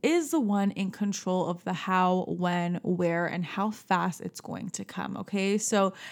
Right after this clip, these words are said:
I know, um, a lot of people don't like this aspect because this is where we kind, we lose control, and it seems like we do not have control. But in all honesty, we do have a lot of control, which I'll go over in the later part. Now,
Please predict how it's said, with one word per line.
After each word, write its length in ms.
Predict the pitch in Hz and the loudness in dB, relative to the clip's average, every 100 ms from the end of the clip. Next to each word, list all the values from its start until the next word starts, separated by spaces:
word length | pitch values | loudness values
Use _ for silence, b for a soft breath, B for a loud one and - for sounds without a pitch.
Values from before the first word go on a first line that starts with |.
| B - | B 0
I 120 | 208 | 4
know, 380 | 208 196 196 180 | 6 6 4 4
um, 400 | 180 175 170 - | 2 0 -4 -4
a 60 | 185 | 0
lot 220 | 190 180 | 4 4
of 80 | 180 | 2
people 300 | 202 185 180 | -4 -4 -4
don't 360 | - 196 190 | 2 2 2
like 220 | 196 180 - | 0 -4 -4
this 160 | 175 | -4
aspect 640 | 175 165 - 151 - - | -2 -4 -4 -6 -6 -6
because 300 | - 185 190 | -6 -2 -2
this 160 | 180 180 | -2 -4
is 120 | 185 | -4
where 240 | 175 175 175 | -2 -2 0
we 160 | 170 | -2
kind, 340 | 165 190 170 - | -4 -6 -6 -2
we 160 | 180 | 0
lose 320 | 180 196 190 - | 2 4 2 -2
control, 560 | 190 175 170 117 - - | -6 -2 -2 -2 -4 -4
and 160 | 190 185 | -2 -2
it 40 | |
seems 220 | 208 190 | 0 0
like 140 | 185 185 | 0 0
we 140 | 180 | -2
do 140 | 170 170 | 0 -2
not 180 | 151 | -2
have 220 | 165 156 - | 0 -2 -2
control. 520 | 170 - 160 95 - B B B B | -6 2 2 2 -2 B B B B
But 120 | 220 | 6
in 40 | |
all 140 | 247 240 | 8 8
honesty, 580 | 277 339 277 - 185 180 | 6 4 -2 0 2 2
we 180 | 180 180 | 2 0
do 200 | 185 220 | 2 2
have 180 | 262 | 2
a 60 | 269 | 2
lot 260 | 214 160 170 | 4 4 2
of 100 | - | 0
control, 500 | 185 175 - 170 180 | -2 -2 0 0 0
which 180 | 170 | -2
I'll 140 | 175 170 | -4 -2
go 200 | 170 165 | -2 0
over 260 | 170 170 170 | -2 0 -2
in 120 | 165 | -2
the 100 | 165 | -2
later 300 | 156 160 160 | -2 -2 -4
part. 340 | - - - - - B B B B | -2 -2 -4 -8 -20 B B B B
Now, 460 | 220 240 247 240 | 4 6 6 6